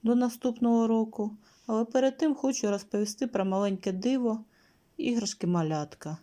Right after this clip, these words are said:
Про них я сама дізналася лише декілька років тому і купила собі на Віолеті отаку коробочку. Але в тій коробочці, як мені здається, був не один набор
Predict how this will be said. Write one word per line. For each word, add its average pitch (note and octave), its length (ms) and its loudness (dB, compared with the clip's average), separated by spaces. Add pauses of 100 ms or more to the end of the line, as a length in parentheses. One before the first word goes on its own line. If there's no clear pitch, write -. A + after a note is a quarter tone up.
(880)
Про A3+ 120 0
них D4+ 240 2
я G#3 100 2
сама G#3 340 2
дізналася F3+ 680 0
лише F3+ 260 -2
декілька E3+ 500 -2
років E3 340 -2
тому C4 420 2 (3000)
і - 20 -20
купила D4 420 2
собі A#3 260 0
на A#3 140 6
Віолеті A#3 480 2
отаку G3 380 -4
коробочку. E3+ 760 -4 (1000)
Але A#3 160 0
в B3 60 -4
тій E4 180 4
коробочці, C4 580 2
як G#3+ 160 0
мені G3+ 200 2
здається, A3+ 540 2
був G#3 300 0
не G3+ 180 2
один C#4+ 280 2
набор A#3+ 440 4